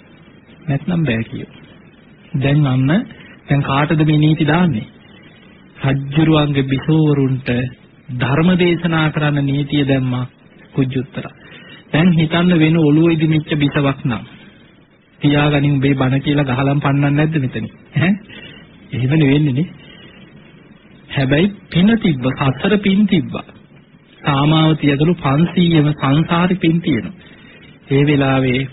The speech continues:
හා කියලා ඉක්මනට සුවඳ පැන් වලින් අර කුජුත්තරාව නෑවුවා. දැන් වැඩකාරියෝ නාවනේ කවුද? බිසෝවරු ටික.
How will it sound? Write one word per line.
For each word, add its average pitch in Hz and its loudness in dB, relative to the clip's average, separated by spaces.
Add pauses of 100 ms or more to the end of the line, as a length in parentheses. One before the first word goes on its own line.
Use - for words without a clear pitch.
(240)
හා 135 -2
කියලා 135 -2 (1120)
ඉක්මනට 143 0 (200)
සුවඳ 160 2
පැන් 151 -2
වලින් 156 2
අර 147 0 (220)
කුජුත්තරාව 147 0
නෑවුවා. 160 2
දැන් 147 2
වැඩකාරියෝ 156 2
නාවනේ 165 0
කවුද? 175 2
බිසෝවරු 147 0
ටික. - -12